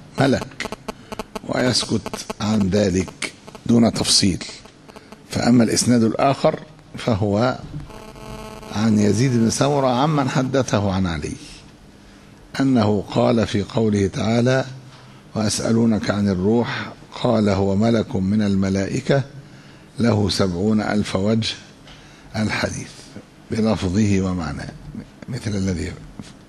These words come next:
مر، فهو لا يصح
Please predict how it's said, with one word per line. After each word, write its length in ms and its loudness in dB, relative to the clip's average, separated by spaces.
مر، 180 0
فهو 380 2
لا 220 4
يصح 420 0